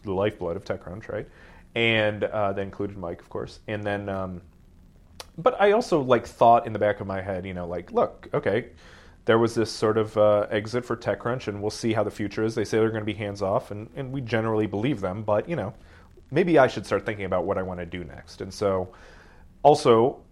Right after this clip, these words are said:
you know, what helped that decision <laughs> process along was a bunch of people reached out to me to see, like, "Hey, you know, TechCrunch is sold. Are you gonna start something now? Like, are, you wanna do your own thing?" And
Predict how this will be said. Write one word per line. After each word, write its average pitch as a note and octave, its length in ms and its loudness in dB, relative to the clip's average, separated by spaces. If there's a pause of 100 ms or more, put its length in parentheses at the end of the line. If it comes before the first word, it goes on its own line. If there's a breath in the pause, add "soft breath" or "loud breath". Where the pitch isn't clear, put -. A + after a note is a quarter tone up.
(520)
you C#3+ 100 -8
know, F#2 120 -4
what G2+ 180 0
helped A2+ 220 0
that G#2+ 200 4
decision D3+ 400 2
<laughs> C3+ 80 2
process B2 300 4
along A2 280 0
was A2+ 140 0
a A#2 60 -4
bunch B2 180 4
of - 80 -8
people A#2+ 300 -2
reached A2+ 340 -2
out B2 200 2
to G#2 60 -14
me G2 140 -6
to G#2+ 80 -10
see, G#2+ 240 -6
like, G2+ 220 -2
"Hey, E3 320 2
you G#2 160 -6
know, G2+ 200 -6
TechCrunch A2 300 -6
is A2 120 -8
sold. C3+ 260 0
Are F#2+ 60 -2
you B2+ 120 -6
gonna D3+ 160 -2
start - 260 0
something E3+ 320 -6
now? F3+ 240 -4
Like, A#2 280 -4
are, G#2+ 80 -8
you A2+ 240 -8
wanna G#2+ 140 -4
do G#2+ 100 -4
your G2+ 180 -4
own B2+ 140 -4
thing?" E3 240 -6
And G#2+ 160 -10